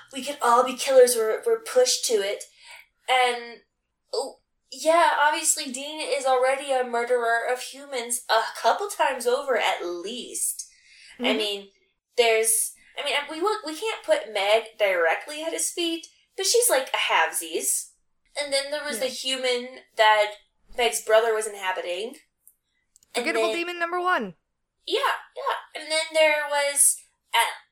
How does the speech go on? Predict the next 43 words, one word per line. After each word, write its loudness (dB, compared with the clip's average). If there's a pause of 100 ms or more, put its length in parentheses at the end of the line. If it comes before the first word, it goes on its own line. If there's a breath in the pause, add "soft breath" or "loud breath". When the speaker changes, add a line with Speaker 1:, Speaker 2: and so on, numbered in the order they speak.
(120)
Speaker 1:
least -2
the -2
two -6
people -2
that 0
were 2
just -2
infected -2 (500)
that -4
they 2
Speaker 2:
Yeah. 0 (400 loud breath)
Speaker 1:
And, 0 (340)
okay, 0
yes, 0
they 0
were 0
infected, -2
but -8
they 2
weren't -4 (220)
quite 2 (280)
monsters -2
yet. 0
And -12
even -6
if -8
they 4
were 0
monsters, -6
he -12
didn't 0
know 2
that. 4
He -6
just -4
saw 2
people -6
coming -2
at -2
him -6
with -4
a -6
gun -2